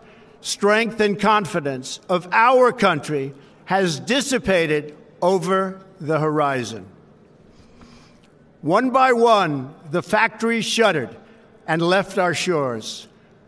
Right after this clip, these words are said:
with not even a thought about the millions and millions of American workers that were left behind. The wealth of our middle class has been ripped from their homes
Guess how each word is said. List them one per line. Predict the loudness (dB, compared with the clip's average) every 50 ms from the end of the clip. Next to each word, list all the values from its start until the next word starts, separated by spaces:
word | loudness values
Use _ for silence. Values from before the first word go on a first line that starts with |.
| _ _ _ _ _
with | -4 -2 -2 0
not | 0 2 2 2 2 2
even | 2 0 0 0 0 0 0 -2 -2 -4 -6 -10 -16 -20 _ _ _
a | -2 -2
thought | -2 0 2 4 4 6 4 2 0 -2 -8 -18 -20 -20 -20 -20 -20 _ -20 -6 -2
about | -2 0 2 4 2 2 2 0
the | -2 -2
millions | 0 0 2 2 2 2 0 0 0 0 0 -2 -2 -2 -2
and | -2 -2 -2 0 0
millions | 0 0 0 0 0 0 0 0 -2 -2 -2
of | 0 0 0
American | 0 0 2 2 2 2 2 0 -2 -4 -4 -2 -2
workers | 0 0 0 -2 -2 -4 -4 -4 -4 -6 -8 -10 -12 -14 _ _ _ _ _ _ _ _ _ _ _
that | -6 -2 -2 0 0
were | 0 0 0
left | 2 0 0 -2 -4 -4
behind. | -4 -2 -2 -2 -2 -2 -2 -2 -4 -6 -8 -12 -16 -20 -20 _ _ _ _ _ _ _ _ _ -20 _ _ -20 -20 -20 -20 -20 _ -20 -20 -20 -10 -4
The | -2 -2
wealth | 2 4 4 6 6 4 4 0
of | -2 0 2
our | 2 2 2
middle | 2 0 0 0 0 -2
class | -2 0 0 2 2 0 -2 -4 -6 -8 -10 -12 -12 -14 -18 -20 _ _
has | -2 -2 -2 -2 0
been | 0 0 2 2 2
ripped | 2 4 6 6 6 6 4 0 -8 -14 -16 -16 -18 -20 -20 -20 _ _ _ _ _ _
from | -6 -4 -2 0
their | 2 2 2 2 2 2
homes | 2 2 2 2 0 0 -2 -6 -8 -10 -12 -16